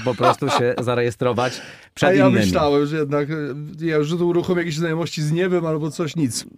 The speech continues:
Speaker 1: No.
Speaker 2: To już jest, e, i wszystko jest ustawione. E, ja tylko chcę, de-, n-, y,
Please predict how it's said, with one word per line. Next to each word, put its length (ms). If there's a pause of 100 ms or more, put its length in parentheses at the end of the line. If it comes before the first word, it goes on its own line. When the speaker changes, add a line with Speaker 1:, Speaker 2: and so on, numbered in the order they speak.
(100)
Speaker 1:
No. 200
Speaker 2:
To 120
już 220
jest, 300
e, 320
i 60
wszystko 280
jest 220
ustawione. 440 (420)
E, 360
ja 180
tylko 220
chcę, 180
de-, 160
n-, 460
y, 500